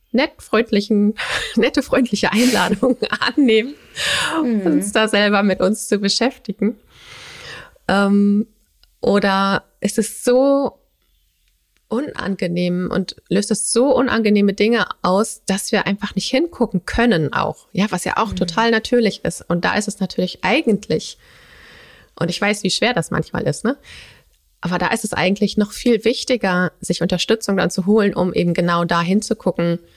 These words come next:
Speaker 1: damit
Speaker 2: Mhm.
Speaker 1: man dort im Grunde wieder freier wird.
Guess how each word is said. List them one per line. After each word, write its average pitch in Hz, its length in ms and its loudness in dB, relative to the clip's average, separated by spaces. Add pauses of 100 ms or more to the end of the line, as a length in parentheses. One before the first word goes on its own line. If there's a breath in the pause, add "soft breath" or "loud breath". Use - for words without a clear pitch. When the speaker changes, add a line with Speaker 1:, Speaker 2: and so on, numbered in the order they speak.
(1300 soft breath)
Speaker 1:
damit 180 500 -4 (380)
Speaker 2:
Mhm. 180 60 -2
Speaker 1:
man 185 200 -2
dort 170 360 -2
im 175 80 -2
Grunde 170 340 2
wieder 165 160 0
freier 180 500 0
wird. - 280 -2